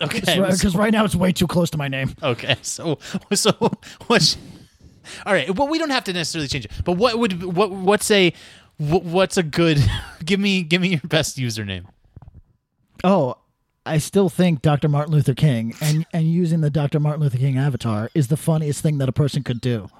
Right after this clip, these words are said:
Speaker 1: <laughs>
Speaker 2: Straight up, like, straight, far and away, it's the funniest thing that you could do in this life.
Speaker 1: <laughs> For, specifically for rub maps?
Speaker 2: Yeah, and then use, and then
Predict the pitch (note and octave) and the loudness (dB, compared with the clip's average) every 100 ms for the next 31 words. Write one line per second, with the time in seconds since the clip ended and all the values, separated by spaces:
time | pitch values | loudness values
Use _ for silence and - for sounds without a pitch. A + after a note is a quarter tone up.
0 | - - - - - G#3 G3+ B2+ C#3 C3+ | -12 -12 -8 -4 0 2 0 0 -2 -2
1 | - G3+ A3 F#3+ - G#3 B3 A#3 E3 D3+ | -2 -2 0 -4 -2 0 2 2 2 0
2 | D3 - - D#3 D3+ - D3 C#3+ C#3 D#3+ | -2 -4 -2 0 0 0 0 0 -2 -2
3 | D3+ D3+ D3+ C3+ - D3+ B2 D#3+ D3+ C3+ | 0 2 2 -2 -6 -12 0 2 4 2
4 | B2+ - C3 G#2 - - - - - - | 0 0 -2 -2 -8 -16 -20 -20 -20 -20
5 | - E3 F3+ - - G3+ - E3+ D#3+ E3 | -10 -2 0 0 2 0 0 0 2 2
6 | D#3+ D3+ D3+ C3+ D#3 G3+ G#3 - - F3 | 2 0 0 0 0 -2 -6 -10 -2 -2
7 | A#2 C#3 E3+ F3 F3 E3 F#3 F3+ C3+ C#3 | -2 0 2 4 4 4 4 2 -2 -10
8 | _ G3+ E3 F3 E3+ E3 | _ 0 2 4 2 0